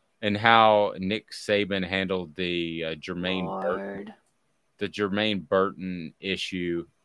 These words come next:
Speaker 1: allowing him to play. Um, I've got some pretty strong thoughts that I wrote about on off the hook sports dot com. And, um, yeah, I, I think that charging the field, I'm gonna sound like the old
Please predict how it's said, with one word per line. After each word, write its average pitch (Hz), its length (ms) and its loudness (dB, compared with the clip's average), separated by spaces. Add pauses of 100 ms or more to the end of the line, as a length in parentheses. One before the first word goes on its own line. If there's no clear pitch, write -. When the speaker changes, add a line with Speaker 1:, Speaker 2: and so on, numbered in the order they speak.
(260)
Speaker 1:
allowing 104 640 2
him 92 280 -6
to - 100 -20
play. 92 600 -2 (920)
Um, 127 380 2
I've 202 160 4
got 254 140 6
some 131 140 -4
pretty 117 200 2
strong 104 260 2
thoughts 104 260 4
that 101 100 0
I 92 40 -2
wrote 95 180 2
about 92 220 2
on 90 120 -2
off 87 200 -4
the 85 100 -2
hook 87 140 -10
sports 92 300 -10
dot 78 220 -6
com. 87 400 0 (220)
And, 92 560 -4 (540)
um, 95 400 -2 (1080)
yeah, 135 240 -2
I, 175 340 10 (800)
I 139 160 6
think 165 300 -2
that 120 180 2
charging 123 520 4
the 92 100 -2
field, 87 600 0
I'm 95 140 -4
gonna 104 140 -6
sound 85 240 -6
like 76 140 -10
the 73 80 -8
old 78 200 -6